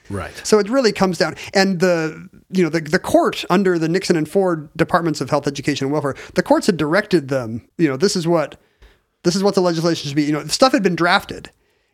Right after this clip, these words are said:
Speaker 2: and they were just dragging their feet on,
Speaker 1: Yeah.
Speaker 2: they were just sandbagging on
Speaker 1: Stamping.
Speaker 2: signing it.
Speaker 1: Yeah, I see.
Speaker 2: Uh, is it actually a signing?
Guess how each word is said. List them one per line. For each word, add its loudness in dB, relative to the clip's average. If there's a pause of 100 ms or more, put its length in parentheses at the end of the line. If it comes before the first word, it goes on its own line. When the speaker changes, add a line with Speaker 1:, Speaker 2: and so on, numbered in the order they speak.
Speaker 2:
and 0
they 2
were 0
just -4
dragging 0
their 0
feet -2
on, 0
Speaker 1:
Yeah. -2
Speaker 2:
they 0
were 0
just -4
sandbagging -2
on -4 (140)
Speaker 1:
Stamping. 0
Speaker 2:
signing 0
it. -14
Speaker 1:
Yeah, -6
I -8
see. -12
Speaker 2:
Uh, -4 (380)
is 0
it 0
actually -2
a -2
signing? -4